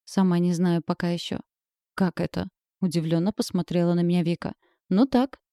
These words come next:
пожала я плечами. «Считай, что я зову тебя на прогулку. Погода-то замечательная». И это было правдой. Середина октября выдалась очень теплой.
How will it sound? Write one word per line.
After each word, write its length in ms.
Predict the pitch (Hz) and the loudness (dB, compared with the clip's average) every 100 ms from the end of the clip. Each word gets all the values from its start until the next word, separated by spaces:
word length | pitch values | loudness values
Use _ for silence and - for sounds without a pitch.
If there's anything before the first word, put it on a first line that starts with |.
| _ | _
пожала 300 | - 180 180 | 0 2 4
я 160 | 175 175 | 4 2
плечами. 540 | - 185 - 175 190 - _ _ | 0 -2 0 -2 -2 -10 _ _
«Считай, 320 | - 269 370 | -4 0 0
что 160 | - 233 | 4 2
я 80 | |
зову 240 | 202 196 240 | 4 4 2
тебя 280 | 262 185 175 | 2 2 2
на 100 | 175 | 0
прогулку. 540 | 180 165 170 - - _ | -2 0 -2 -4 -12 _
Погода-то 480 | - 180 185 160 - | -2 2 2 0 -2
замечательная». 800 | 160 175 170 226 - 190 170 165 - _ _ - | -2 0 0 -4 -2 0 0 -4 -10 _ _ -2
И 80 | 202 | 2
это 200 | 185 175 | 2 0
было 240 | 160 170 | 0 -2
правдой. 540 | - 170 156 175 - - | -2 -2 -2 -4 -6 -12
Середина 540 | - 208 214 311 320 | -6 -2 2 4 4
октября 440 | 220 - 175 196 247 | 2 -2 -2 2 2
выдалась 440 | 196 196 170 - | 2 0 0 -2
очень 240 | 175 185 | -2 -2
теплой. 480 | 170 170 165 175 185 | -2 -2 0 -2 -2